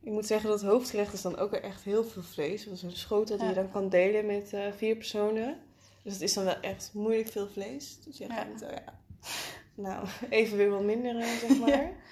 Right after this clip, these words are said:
Speaker 2: Ja.
Speaker 1: Ik ben dan, nou, ik ben geen vegetariër, ook geen <laughs> veganist, obviously. Maar ja, het hoeft niet iedere dag, eh, zoveel te zijn.
Speaker 2: En dan, zeg maar, na een paar dagen heb je dan een beetje het gevoel dat je denkt, "Oké,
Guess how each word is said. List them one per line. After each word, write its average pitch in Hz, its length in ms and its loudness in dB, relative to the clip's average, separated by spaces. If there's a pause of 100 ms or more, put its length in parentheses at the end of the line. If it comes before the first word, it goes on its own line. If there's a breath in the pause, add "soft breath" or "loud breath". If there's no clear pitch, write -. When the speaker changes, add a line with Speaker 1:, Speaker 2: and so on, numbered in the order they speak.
(340 loud breath)
Speaker 2:
Ja. 202 220 -6 (140)
Speaker 1:
Ik 202 100 -2
ben 196 120 2
dan, 202 340 2
nou, - 180 -4
ik 190 60 -4
ben 202 140 -2
geen 226 160 4
vegetariër, 226 920 4 (140)
ook - 160 -10
geen 208 180 -4
<laughs> 208 60 -4
veganist, 240 460 2
obviously. 226 680 -2 (540 loud breath)
Maar 180 500 4
ja, 170 380 -4 (360)
het 202 140 -14
hoeft 208 160 -4
niet 226 160 2
iedere 226 240 2
dag, 202 340 0
eh, 190 420 0 (260)
zoveel 185 540 4
te - 120 -12
zijn. - 260 -12 (100)
Speaker 2:
En 202 60 -4
dan, 208 220 0 (120)
zeg 208 200 -12
maar, 196 400 -6
na 202 240 0
een 196 80 -6
paar 202 200 6
dagen 220 320 4
heb 240 140 0
je 233 80 0
dan 208 140 2
een 208 60 -2
beetje 202 260 -2
het - 80 -12
gevoel 190 280 -8
dat 185 140 -6
je 180 80 -10
denkt, - 260 -10
"Oké, - 360 -10